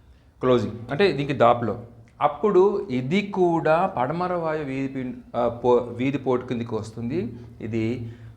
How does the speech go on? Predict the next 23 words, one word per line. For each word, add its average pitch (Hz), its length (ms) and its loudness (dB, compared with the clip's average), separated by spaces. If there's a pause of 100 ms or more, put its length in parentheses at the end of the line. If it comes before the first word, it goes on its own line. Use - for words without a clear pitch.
ప్రఖ్యాతి, 160 960 -2
పది 120 180 -2
మందిలో 143 720 -2 (920)
గుర్తింపు, 139 640 2 (840)
రాజయోగం 143 720 4
లాంటి 120 240 -4
ఇవన్నీ 123 380 -6
కూడా 127 320 -4
పడమర 139 460 -2
వాయువ్య 127 600 -2 (540)
వీధి 127 200 2
పోటు 127 280 -2
ఇస్తుంది. 113 280 -8
కానీ 123 260 -4
చాలామందికి 139 760 -2
ఇది 139 140 -4
పడమర 127 380 0
వాయు 135 200 0
వీధి 123 200 0
పోటు 127 320 -4
అనే 120 180 -2
సామాన్యునికి, 113 880 -4
సామాన్యునికి, 147 840 0